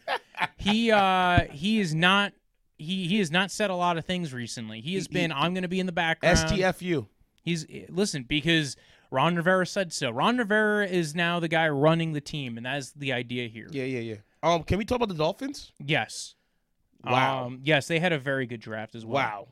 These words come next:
Speaker 1: Getting Waddle for Tua, match made in heaven.
Speaker 2: Yes. I like Waddle a lot. In fact,
Speaker 1: So do,
Speaker 2: there was,
Speaker 1: so do I.
Speaker 2: I think there was a very good argument for Waddle to be,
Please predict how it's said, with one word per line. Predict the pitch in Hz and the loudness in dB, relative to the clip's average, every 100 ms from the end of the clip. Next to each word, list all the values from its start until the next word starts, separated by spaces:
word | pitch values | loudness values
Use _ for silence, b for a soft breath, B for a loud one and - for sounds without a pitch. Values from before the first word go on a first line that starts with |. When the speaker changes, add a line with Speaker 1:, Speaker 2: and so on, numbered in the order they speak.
| _ _ _ _ _ _ _ _ _ _ | _ _ _ _ _ _ _ _ _ _
Speaker 1:
Getting | 160 190 226 208 | -2 -2 -2 -4
Waddle | 156 156 156 120 107 - _ _ - - 110 | 0 2 0 -4 -10 -18 _ _ -18 -18 -14
for | 127 | -14
Tua, | - 156 175 185 202 - _ _ - - _ _ _ _ | -6 -2 -2 -2 -4 -10 _ _ -20 -20 _ _ _ _
match | 139 151 151 | -4 -2 -2
made | 147 143 | -4 -4
in | 127 | -4
heaven. | 120 107 107 - | -6 -8 -18 -6
Speaker 2:
Yes. | 120 107 - - | -4 -4 -8 0
I | 180 | 4
like | 233 226 208 | 4 4 0
Waddle | 185 170 160 | 0 0 0
a | 135 | -4
lot. | 117 98 | -6 -8
In | 131 139 | -10 -6
fact, | 185 175 | 2 4
Speaker 1:
So | |
do, | - | 4
Speaker 2:
there | 185 | 4
was, | 180 | 2
Speaker 1:
so | 233 | 0
do | 208 196 | 0 0
I. | 165 117 | 0 0
Speaker 2:
I | 170 | 0
think | 190 190 | 0 -2
there | |
was | 190 | -2
a | 151 | -2
very | 127 165 185 | 2 4 4
good | 175 | 2
argument | 165 170 165 160 | 2 4 4 2
for | - 165 | 0 0
Waddle | 135 139 135 135 | 4 4 4 0
to | |
be, | 120 131 131 127 120 | -4 -4 -2 -2 -4